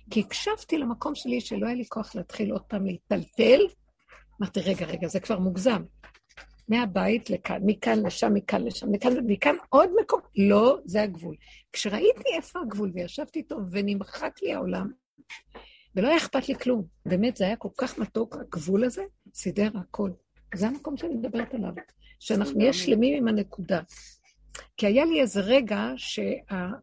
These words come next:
הסתכלתי על הכל ואמרתי, "זה משוגע, למה אני צריכה לעשות את זה?" לא. אבל את יזמת את הפגישה ואת רוצה בה, נכון? את צריכה אותה.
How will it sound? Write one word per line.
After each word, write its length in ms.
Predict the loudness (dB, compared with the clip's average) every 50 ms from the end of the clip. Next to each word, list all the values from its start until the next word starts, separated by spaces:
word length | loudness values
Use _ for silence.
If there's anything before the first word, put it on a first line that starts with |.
| _ _ -20 _ _ _
הסתכלתי 540 | -14 -10 -10 -10 -8 -2 -2 -4 -2 -2 -2
על 100 | -2 -2
הכל 200 | -2 -2 -4 -4
ואמרתי, 360 | -2 -2 -4 -4 -6 -8 -8
"זה 240 | -4 -4 -4 -4 -4 -4 -6
משוגע, 380 | -8 -8 -8 -10 -6 -6 -6 -6 -6 -8 -12 -14 _ _ _ _ _ -2
למה 240 | -2 0 0 0 -4
אני 160 | -6 -8 -10
צריכה 200 | -10 -4 -4 -4
לעשות 420 | -4 -4 -8 -6 -8 -8 -6 -6
את 80 | -8 -6
זה?" 160 | -6 -8 -8 -10 _ _ _ _ _ _ _ _ _ _
לא. 220 | 0 0 0 0 -4 -10 _ _ _ _ _ _ -20 -20 -20 _ _ _ _ _ _ _ _ _ _ _ _ _ _ -20 -20 _ _ -4
אבל 300 | -2 0 0 -2 -2 -4 _ _ _ _ _ _ _ _ _ _
את 280 | -2 -2 -2 -2 -10 -18 -18 _ _ _ -20 _ _ _ _ _ 0
יזמת 640 | 4 4 4 4 4 4 4 4 4 2 -6 -14 -16 _
את 40 | -6
הפגישה 380 | -4 -4 -2 -4 -4 0 0 0 2
ואת 220 | 2 0 0 0
רוצה 340 | -2 -2 0 -2 -2 0 2 2 2 4
בה, 120 | 2 2 2
נכון? 380 | 0 -2 -2 0 0 0 2 0 0
את 60 | -2
צריכה 300 | -6 -8 -8 -4 0 4
אותה. 360 | 4 4 4 4 2 0 0